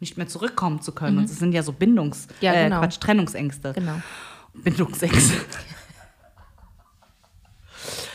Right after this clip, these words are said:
Speaker 1: Ja, merkt man, dass ich noch ein bisschen Alkohol im Blut. Auf jeden Fall, ähm,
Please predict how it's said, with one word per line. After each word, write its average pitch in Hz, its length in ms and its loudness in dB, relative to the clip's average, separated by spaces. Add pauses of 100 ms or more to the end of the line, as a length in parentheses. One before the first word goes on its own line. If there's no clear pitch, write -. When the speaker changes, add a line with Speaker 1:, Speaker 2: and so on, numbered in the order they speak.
(220)
Speaker 1:
Ja, - 220 -6
merkt 165 260 -4
man, 202 140 -2
dass 202 140 -6
ich 226 100 -4
noch 208 140 -4
ein 202 120 -10
bisschen 214 360 -10
Alkohol 226 380 -6
im 240 120 -16
Blut. 254 220 -16 (460)
Auf 233 160 2
jeden 240 220 -2
Fall, 214 300 -2 (120)
ähm, 208 640 2